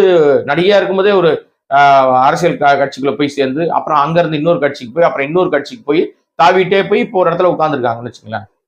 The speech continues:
அந்த மாதிரி நடிகைகள் வந்து கட்சியில சேர்ந்துட்டு தான் அரசியல் குறித்து பேசுவாங்க. ஆனால் பொதுவாக நாங்க இருக்கிறோம், எந்த கட்சியிலயும் நாங்க இல்லைன்ற மாதிரி இருக்கிற நடிகைகள், அதுவும் வளருகிற நடிகைகள்,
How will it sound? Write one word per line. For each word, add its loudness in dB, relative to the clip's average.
அந்த 2
மாதிரி 2
நடிகைகள் 2
வந்து 0
கட்சியில -2
சேர்ந்துட்டு 0
தான் 0
அரசியல் -2
குறித்து 0
பேசுவாங்க. -2
ஆனால் 0
பொதுவாக 4
நாங்க 0
இருக்கிறோம், 0
எந்த -2
கட்சியிலயும் 0
நாங்க -2
இல்லைன்ற 0
மாதிரி 0
இருக்கிற 0
நடிகைகள், 0
அதுவும் 0
வளருகிற 2
நடிகைகள், 0